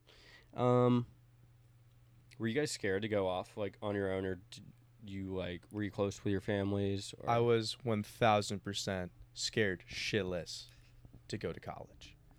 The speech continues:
Speaker 2: easily. I
Speaker 1: None of your
Speaker 2: am
Speaker 1: fam-, none of your family had been to college, right?
Speaker 2: Yeah, I'm a
Speaker 1: Previously?
Speaker 2: first generation college student,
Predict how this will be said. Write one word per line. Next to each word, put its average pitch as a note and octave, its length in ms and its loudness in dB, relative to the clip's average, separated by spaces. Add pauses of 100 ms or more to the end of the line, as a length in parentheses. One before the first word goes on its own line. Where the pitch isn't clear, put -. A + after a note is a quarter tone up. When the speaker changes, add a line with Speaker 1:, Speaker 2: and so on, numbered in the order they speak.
(280)
Speaker 2:
easily. D#2+ 400 -6 (600)
I A#2 420 0 (100)
Speaker 1:
None A#2+ 180 -4
of G#2 60 0
your A2 160 6
Speaker 2:
am F#2+ 60 -4
Speaker 1:
fam-, G#2 240 0 (120)
none G#2+ 140 -2
of - 20 2
your G#2 100 0
family G2+ 320 -4
had F#2 180 -10 (180)
been G2+ 160 -6
to F#2 60 -10
college, - 340 -12
right? G#2+ 100 2
Speaker 2:
Yeah, D#2+ 100 4
I'm B2 180 2
a A#2+ 60 0
Speaker 1:
Previously? F#2+ 100 -8
Speaker 2:
first A2+ 280 0
generation G2+ 540 -2
college F#2 400 -4
student, D#2+ 360 -12